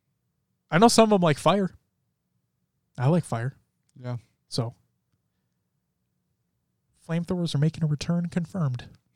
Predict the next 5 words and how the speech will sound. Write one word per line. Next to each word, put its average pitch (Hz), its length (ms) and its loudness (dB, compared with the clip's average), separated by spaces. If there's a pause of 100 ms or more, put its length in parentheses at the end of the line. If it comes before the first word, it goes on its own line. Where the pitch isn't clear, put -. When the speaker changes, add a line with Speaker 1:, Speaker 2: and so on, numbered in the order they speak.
(760)
Speaker 2:
We'll 127 160 -14
see. - 360 -6 (260)
Speaker 1:
Just - 180 -8
kidding. 131 220 -4 (840)
Um, 165 640 8